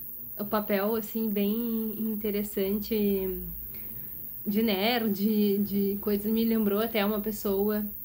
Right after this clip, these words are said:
então, gostei. A segunda temporada,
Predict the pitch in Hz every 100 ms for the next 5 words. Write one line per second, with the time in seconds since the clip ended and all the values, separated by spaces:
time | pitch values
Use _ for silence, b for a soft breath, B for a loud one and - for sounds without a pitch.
0 | - 214 220 214 220 240 226 220 B B
1 | B - 247 269 - - - - B B
2 | B 262 285 370 359 392 370 320 240 247
3 | 285 254 220